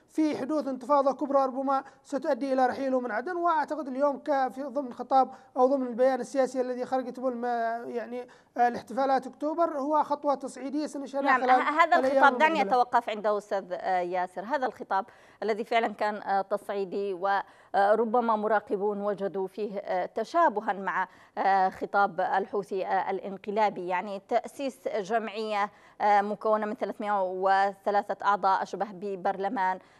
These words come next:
Speaker 2: آه، اتهام الحكومة بأنها، آه، تعمل مع بعض الأحزاب، آه، التي، آه، تتهم،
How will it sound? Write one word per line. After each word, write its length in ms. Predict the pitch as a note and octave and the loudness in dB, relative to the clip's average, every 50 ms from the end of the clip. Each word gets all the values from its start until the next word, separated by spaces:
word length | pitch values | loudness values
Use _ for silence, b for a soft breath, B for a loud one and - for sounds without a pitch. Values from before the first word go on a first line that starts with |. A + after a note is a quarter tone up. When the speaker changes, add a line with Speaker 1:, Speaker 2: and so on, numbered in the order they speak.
| b - | b 0
Speaker 2:
آه، 520 | G3+ G#3 G#3 G#3 G3 G3 G3 F#3+ F#3+ F#3 | 2 4 6 6 6 6 6 4 4 2
اتهام 460 | - - - C4+ B3 A#3 C4+ C4 B3+ - | 0 0 -2 -2 0 2 2 2 2 2
الحكومة 800 | - - C4+ - A3+ A#3 - B3 A#3 A3+ A3 G#3+ A3 G#3+ G#3+ G3+ | -2 -2 -2 -4 -6 -4 -4 -4 -2 0 0 2 2 2 2 0
بأنها، 1040 | G3+ F#3 E3+ G#3 G#3+ G#3+ - G#3 G#3 G#3 G#3 G#3+ G#3 G3+ G3+ F#3+ E3 D3 G3 G3+ | -4 -6 -6 -4 -4 -4 -4 -4 -4 -6 -4 -4 -4 -2 -2 -2 -2 -2 -2 -2
آه، 60 | G3+ G3+ - | -2 -2 0
تعمل 400 | A#3 G#3 G3 G#3 G#3 G3+ G3+ G3+ | 2 2 2 2 0 -2 -2 -2
مع 240 | G3 F#3+ F3+ G3 G3 | -2 0 0 0 0
بعض 320 | G3 G#3+ G3+ G3+ F#3+ E3+ | 2 4 4 2 2 0
الأحزاب، 600 | E3 - G3 - - - - A3 A#3 G3 F#3 F#3 F#3+ | -2 -2 -2 -4 -4 -6 -6 -4 -2 -2 -2 -2 -4
آه، 460 | F3+ F#3 G3 G3 G3 G3+ G3+ F#3+ F#3+ | -4 -2 0 0 0 0 0 0 -2
التي، 580 | F#3+ F#3+ F#3+ F#3+ - F#3+ F#3+ F#3+ F3+ - G3+ G3 | -2 -4 -6 -6 -6 -10 -8 -8 -4 -2 -2 -2
آه، 20 | |
تتهم، 520 | G3 - G#3 G3 - G#3 G#3+ G#3+ G3+ G3 | -2 -4 -10 -6 -6 -4 -2 -2 -4 -4